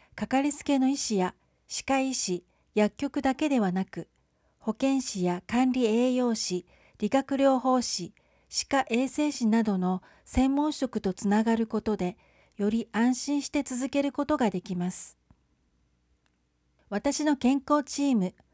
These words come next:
を書いてみましょう。私の健康チームのイメージ図が示されています。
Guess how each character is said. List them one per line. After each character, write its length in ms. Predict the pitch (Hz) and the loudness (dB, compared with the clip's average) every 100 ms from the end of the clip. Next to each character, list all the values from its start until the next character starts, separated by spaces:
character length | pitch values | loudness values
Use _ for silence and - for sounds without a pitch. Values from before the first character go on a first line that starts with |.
| _ _ _ | _ _ _
を 200 | 202 208 - _ _ | -2 -2 -4 _ _
書 60 | 254 | 0
い 100 | 302 | 0
て 140 | 262 | 0
み 100 | 208 | 0
ま 140 | 196 196 | 0 0
し 120 | - | 0
ょ 140 | 196 | 0
う。 120 | 175 - _ _ _ _ _ _ _ _ _ _ _ _ _ _ _ _ _ _ | 0 -6 _ _ _ _ _ _ _ _ _ _ _ _ _ _ _ _ _ _
私 380 | 196 208 285 - | -6 -2 -2 0
の 120 | 302 | -2
健 240 | 277 262 285 - | 2 2 2 0
康 200 | 294 - | -2 -2
チ 260 | - 294 | -2 0
ー 60 | 254 | 2
ム 180 | 185 - _ _ _ _ - | 0 -4 _ _ _ _ 0
の 220 | 233 226 _ _ _ | 0 0 _ _ _
イ 80 | 226 | 4
メ 200 | 262 285 | 6 4
ー 40 | |
ジ 120 | 311 | 2
図 140 | 294 233 | -2 0
が 120 | 190 | 0
示 280 | - 220 233 | 2 2 2
さ 120 | 254 | 2
れ 100 | 233 | 2
て 120 | 202 | 0
い 100 | 180 | -2
ま 160 | 175 180 | -2 -4
す。 260 | - - | -6 -18